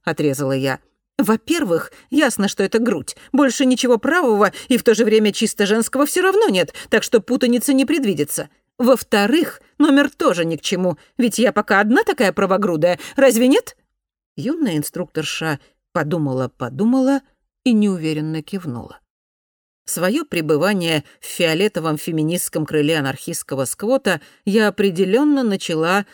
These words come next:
с правой ноги, вернее, с правой груди. Возможно, это было ошибкой.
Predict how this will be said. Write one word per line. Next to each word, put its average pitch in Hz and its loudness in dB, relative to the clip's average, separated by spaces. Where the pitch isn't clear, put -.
с - -10
правой 156 0
ноги, 160 -8
вернее, 156 0
с - -10
правой 151 0
груди. 156 -6
Возможно, 202 -2
это 147 -2
было 156 -2
ошибкой. - -8